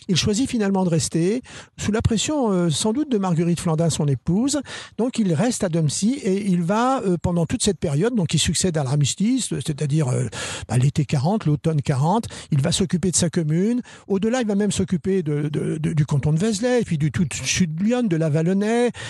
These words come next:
Il va tenter de, de, de, de, en particulier de régler la question des réfugiés, qui sont nombreux. Il va tenter, il relance la production d'électricité en remettant en route les usines de Cure.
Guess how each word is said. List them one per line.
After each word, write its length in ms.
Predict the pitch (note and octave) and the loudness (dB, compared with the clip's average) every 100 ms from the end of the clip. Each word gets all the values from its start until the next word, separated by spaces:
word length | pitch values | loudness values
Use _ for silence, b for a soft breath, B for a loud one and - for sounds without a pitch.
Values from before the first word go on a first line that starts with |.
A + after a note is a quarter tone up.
| B | B
Il 80 | D#3 | -2
va 140 | D3 | 0
tenter 300 | D3 D#3 F3 | 0 0 0
de, 180 | D3 C#3+ - B B | 0 0 -2 B B
de, 180 | - C#3+ | -6 -2
de, 160 | C#3+ - | -2 -2
de, 280 | - - - - - | -4 -6 -6 -8 -6
en 40 | |
particulier 440 | - - - E3+ E3 | -2 -2 0 0 2
de 120 | C#3+ | 2
régler 160 | D3+ D3+ | 2 2
la 140 | C#3+ | 2
question 260 | D3+ - C#3+ | 2 0 2
des 100 | C#3 | 2
réfugiés, 540 | F3+ - F3 G#3+ A#3+ | 2 2 0 0 -2
qui 80 | D3+ | -2
sont 160 | - | -2
nombreux. 460 | D#3+ F#3+ G3 G#3+ A#3 - B | 0 0 0 0 0 -4 B
Il 120 | C#3+ | 0
va 100 | D3+ | 2
tenter, 440 | E3+ D#3 - E3 - B | 2 0 2 0 0 B
il 100 | E3 | 0
relance 460 | D3+ E3+ F3+ F#3 - | 2 2 2 0 0
la 140 | D#3 | 0
production 340 | D3+ E3 E3 F3+ | 2 0 0 0
d'électricité 640 | D#3+ D3+ D#3+ - D#3 F#3 | 0 2 2 2 2 2
en 40 | D3+ | 2
remettant 400 | D#3 D3+ - D#3 | 2 0 0 2
en 80 | |
route 240 | D3 E3 D3 | 2 2 2
les 200 | C#3 C3+ | 2 4
usines 260 | C#3+ C#3+ C#3+ | 4 4 4
de 140 | G3+ | 0
Cure. 400 | - A#3+ A#3+ A#3+ | 0 0 2 0